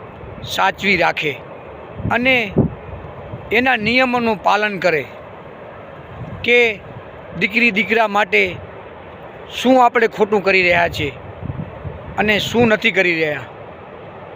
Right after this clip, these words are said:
એટલે પરિવાર માટે ભક્તિ તો બધાય કરી રહ્યા છે. એટલે આ નિયમોનું પાલન ધર્મના ઇતિહાસમાં જ છે,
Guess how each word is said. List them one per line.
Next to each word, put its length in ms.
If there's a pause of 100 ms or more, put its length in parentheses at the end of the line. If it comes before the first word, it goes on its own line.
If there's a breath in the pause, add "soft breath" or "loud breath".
(640)
એટલે 340 (640)
પરિવાર 400
માટે 360 (1160)
ભક્તિ 360
તો 140
બધાય 340
કરી 240
રહ્યા 220
છે. 180 (1700)
એટલે 280 (400)
આ 140
નિયમોનું 580
પાલન 360 (220)
ધર્મના 720 (640)
ઇતિહાસમાં 600
જ 80
છે, 200